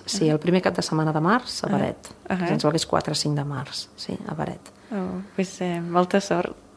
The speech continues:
Speaker 2: Montse.
Speaker 1: Gràcies.
Speaker 2: <laughs> I no, no és una parada, és un canvi, no? Un canvi d'entrenaments i ja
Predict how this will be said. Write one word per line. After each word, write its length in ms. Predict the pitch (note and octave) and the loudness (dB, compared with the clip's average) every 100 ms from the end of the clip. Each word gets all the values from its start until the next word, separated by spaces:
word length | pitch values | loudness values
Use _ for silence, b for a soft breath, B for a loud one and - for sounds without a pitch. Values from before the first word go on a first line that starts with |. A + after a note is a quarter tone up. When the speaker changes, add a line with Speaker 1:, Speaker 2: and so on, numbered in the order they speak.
| - | -4
Speaker 2:
Montse. 460 | F#3+ F#3 - F#3 F#3+ | 0 0 0 -2 2
Speaker 1:
Gràcies. 680 | E3 D3 C#4+ D3 C#4 C#4+ - | 4 6 6 10 8 6 -4
Speaker 2:
<laughs> 240 | - - | -10 -4
I 100 | - | 2
no, 180 | G3+ F#3 F#3 | 6 6 6
no 140 | G3+ | 6
és 120 | G3 G#3 | 6 6
una 140 | G#3 | 4
parada, 300 | F#3 F3+ E3 | 4 2 2
és 120 | F3 | 0
un 160 | F3+ F3 | -2 0
canvi, 320 | E3+ D#3+ E3 | 0 2 0
no? 160 | E3+ G#3+ | 0 -2
Un 80 | F#3+ | -2
canvi 300 | F#3 F3 F3 | -2 0 2
d'entrenaments 880 | F3 E3+ F#3 F3 F3 G#3+ A#3 - | 0 -2 -4 -4 -2 -2 -4 -8
i 100 | - | -6
ja 140 | F3+ | -4